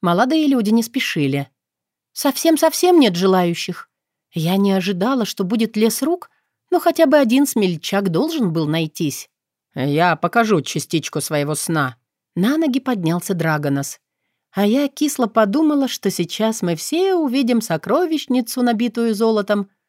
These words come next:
а на нём огромного дремлющего дракона. А ещё мне очень хотелось узнать, откуда у студента появился второй чёрный комочек, если все получили по одному.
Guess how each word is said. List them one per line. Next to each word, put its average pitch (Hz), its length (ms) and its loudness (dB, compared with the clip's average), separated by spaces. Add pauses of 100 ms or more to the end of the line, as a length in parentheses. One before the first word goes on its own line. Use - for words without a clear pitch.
(260)
а 208 140 -2
на 190 100 0
нём 185 240 2
огромного 311 560 2
дремлющего 180 640 0
дракона. 156 720 -2 (680)
А - 120 -6
ещё 170 280 -2
мне 262 180 4
очень 269 260 -2
хотелось 233 460 -4
узнать, 208 480 -2 (440)
откуда 247 760 -2
у 147 100 0
студента 170 600 -2
появился 175 500 0
второй 302 380 0
чёрный 151 480 -4
комочек, 196 580 -2 (500)
если 180 400 -2
все - 280 -2
получили 165 560 -2
по 175 220 -4
одному. 185 520 0